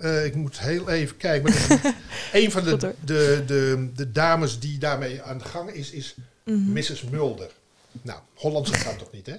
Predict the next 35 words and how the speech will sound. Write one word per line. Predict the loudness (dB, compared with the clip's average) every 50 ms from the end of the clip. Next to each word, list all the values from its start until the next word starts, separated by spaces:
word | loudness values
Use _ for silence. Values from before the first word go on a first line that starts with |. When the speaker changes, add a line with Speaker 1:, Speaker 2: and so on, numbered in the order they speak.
| -4 2
Speaker 2:
<laughs> |
Nee. | 4 6 6 6 6 4 4 4 2 0 0 2
Speaker 1:
Eh, | 2 2 4 4 4 2 2
dus | 2 0 0
ik | 0 2
zou | 2 2 2
iedereen | 2 2 4 6 6 6 4 2 -2 -6 -10 -12 -8 -4
aanraden, | -2 0 0 2 2 2 2 2 2 -2 -4 -4
kijk | -2 0 0 0 -2
eens | -2 -4
naar | -4 -2 -2 0 0 -2 -4 -6 -8
die | -8 -4
site | -2 -2 0 0 0 0 -2
van | -2 -4 -4
missus | -4 -4 -4 -6 -6 -6
Mulder, | -4 -4 -2 -2 -2 -4 -6
is | -10 -10 -8
leuk. | -2 2 2 2 2 0 -4 -14 _ _ -2 2
Speaker 2:
Uh-huh. | 4 6 6 6 6 4 2 -2 _ _ _ _ -12
Speaker 1:
Zij | -6 -2 0 0
heeft | 0 0
een | -2 -4
gezin | -2 -2 -2 -2 -2 -4 -4 -6 -10 -10
en | -8
zij | -4 -2 0 0
is | 0 -2
op | -4 -8 -8
die | -8 -8
honderdveertig, | -6 -6 -8 -10 -8 -4 -2 -2 -2 -4 -6 -12 -14 -18 -20 _ -12
eh, | -8 -6 -4 -4 -4 -4 -6 -8
kilo | -8 -6 -6 -4 -4
al | -6 -8
terechtgekomen. | -10 -10 -10 -10 -10 -10 -8 0 4 4 4 4
Speaker 2:
Echt | 2 0
knap. | 2 2 2 0 -2